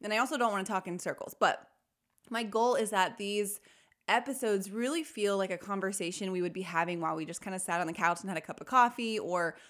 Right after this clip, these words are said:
whatever. So if you like these episodes, it would mean a lot if you could scroll down and rate the podcast. And then if you could give a review, those are always the love language of podcast hosts. So, okay,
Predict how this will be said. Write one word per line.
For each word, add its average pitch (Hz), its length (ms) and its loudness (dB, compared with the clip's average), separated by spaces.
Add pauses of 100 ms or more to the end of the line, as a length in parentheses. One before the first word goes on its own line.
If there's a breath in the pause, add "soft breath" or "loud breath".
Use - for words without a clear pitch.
(240 loud breath)
whatever. 202 680 0 (160 loud breath)
So - 180 4
if 254 120 6
you 240 120 -2
like 240 460 2
these 269 180 0
episodes, 190 560 0
it - 80 -4
would 220 140 4
mean 233 240 0
a 196 120 -2
lot 190 380 4
if 202 120 -4
you 202 120 -2
could 196 200 -4
scroll 233 280 -2
down 226 340 2
and 185 380 -4
rate 226 260 2
the 233 60 -4
podcast. 185 680 0
And 202 180 -2
then 185 280 -2 (260 loud breath)
if 190 120 -8
you 208 60 -6
could 196 280 0
give 392 180 4
a 359 100 6
review, 220 520 4
those 220 240 4
are 269 80 6
always 240 320 6
the 226 100 2
love 202 300 4
language 202 500 2
of 180 340 4 (140)
podcast 180 520 -2
hosts. - 420 -4 (180)
So, - 240 4 (480 loud breath)
okay, 247 220 4